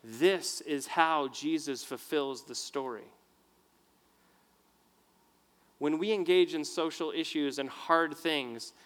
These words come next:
wisdom is hard. It is hard. Come together with brothers and sisters and get in this thing.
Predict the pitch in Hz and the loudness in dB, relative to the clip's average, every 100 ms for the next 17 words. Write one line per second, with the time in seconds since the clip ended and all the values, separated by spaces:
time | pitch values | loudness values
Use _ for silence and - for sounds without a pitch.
0 | - _ 139 196 240 208 165 120 - 170 | -20 _ -4 -4 0 0 0 -2 -4 0
1 | 190 143 113 - - _ _ _ _ _ | 2 0 -4 -14 -20 _ _ _ _ _
2 | _ _ _ _ - 330 165 - - 208 | _ _ _ _ 2 2 2 -6 4 6
3 | 180 123 104 - - _ _ _ _ - | 6 4 -2 -14 -20 _ _ _ _ -20
4 | _ - - 185 214 202 170 175 175 160 | _ -10 2 2 2 -2 4 4 4 2
5 | 147 156 170 170 147 139 - 170 156 - | 0 2 4 2 -2 -4 -2 -2 -2 -4
6 | 113 - 135 117 160 170 170 143 147 147 | -6 -6 -8 -6 -4 -4 -6 -10 -8 -8
7 | 127 - 123 107 | -8 -10 -12 -14